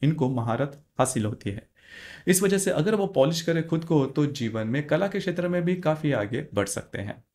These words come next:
उसी प्रकार ऐसे जो व्यक्ति हैं हमेशा लाइवली होते हैं, मतलब इनमें जो ऊर्जा का जो स्तर होता है वो काफ़ी अच्छा होता है। जीवन के प्रति इनकी जो दृष्टि होती है वो काफ़ी ज़्यादा सकारात्मक होती है। इन,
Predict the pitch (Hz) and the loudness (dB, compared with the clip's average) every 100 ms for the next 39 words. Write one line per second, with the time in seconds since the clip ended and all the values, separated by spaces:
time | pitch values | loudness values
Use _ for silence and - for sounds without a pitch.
0 | _ _ - - _ - 165 170 196 196 | _ _ -20 -20 _ -2 0 2 2 4
1 | 165 165 165 156 139 135 135 127 139 156 | 2 2 0 0 0 -2 -2 0 2 0
2 | 127 170 180 170 123 110 123 135 123 95 | 0 0 0 2 2 2 2 2 0 -2
3 | - 101 95 110 156 151 135 131 143 180 | -4 -4 -2 -2 0 2 0 2 0 0
4 | 180 131 127 135 180 165 139 - 127 139 | -2 -4 -2 0 0 0 -2 -2 -2 -2
5 | 127 127 123 123 156 131 - 107 - 107 | -2 -2 0 0 -2 -4 -2 -4 -2 -2
6 | 98 - 98 139 165 - - - - 120 | -2 0 2 0 -4 -10 -20 -20 -6 0
7 | 165 208 208 185 180 170 165 170 135 127 | 2 2 0 0 0 0 2 0 0 -2
8 | 175 165 160 160 147 147 160 170 123 143 | 0 0 0 0 -2 -2 -2 -2 -2 -2
9 | 123 120 104 98 98 - 92 90 - - | -2 -4 -6 -4 -4 -4 -6 -6 -8 -8
10 | 95 90 - - - _ 190 208 | -6 -8 -12 -20 -20 _ -2 0